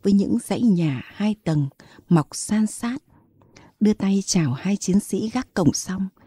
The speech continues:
Trấn lệnh cho người lái xe đi thẳng vào hội trường. Hàng chục sĩ quan cấp tá đang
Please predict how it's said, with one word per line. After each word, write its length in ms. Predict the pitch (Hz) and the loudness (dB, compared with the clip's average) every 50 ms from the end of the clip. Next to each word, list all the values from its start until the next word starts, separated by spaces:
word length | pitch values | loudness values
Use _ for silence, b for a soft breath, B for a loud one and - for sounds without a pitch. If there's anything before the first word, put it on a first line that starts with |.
| b b b b b b | b b b b b b
Trấn 240 | - - 180 202 226 | 0 4 4 6 6
lệnh 260 | 240 240 - 175 151 | 4 4 4 2 2
cho 140 | - - 233 | 4 4 4
người 200 | 214 190 180 160 | 4 4 4 4
lái 240 | 143 131 143 165 196 | 4 4 2 0 -2
xe 340 | - - 226 226 220 220 214 b b b b b b b | -4 -4 -2 -2 -2 -4 -6 b b b b b b b
đi 140 | 233 240 233 | 2 2 2
thẳng 280 | - 185 185 147 120 - | 2 0 0 0 0 0
vào 140 | 131 - 139 | -2 -4 -4
hội 140 | - 151 - - - | -2 -4 -4 -4 -4
trường. 300 | - - 165 156 143 143 139 131 _ _ b b b b b b b b | -2 0 0 0 0 0 -2 -6 _ _ b b b b b b b b
Hàng 280 | b - 202 175 156 | b 0 4 4 4
chục 240 | 156 - - 156 - | 4 2 0 -2 -2
sĩ 180 | - - 208 220 | -2 -4 -4 -4
quan 280 | - - 247 233 233 | -4 -4 -2 -2 0
cấp 180 | - - 277 269 - - | 0 -2 -4 -4 -4 -2
tá 280 | 214 180 170 180 214 285 b b b b b b b b | 0 0 0 0 -4 -6 b b b b b b b b
đang 260 | 180 196 196 190 196 | -4 -2 0 2 0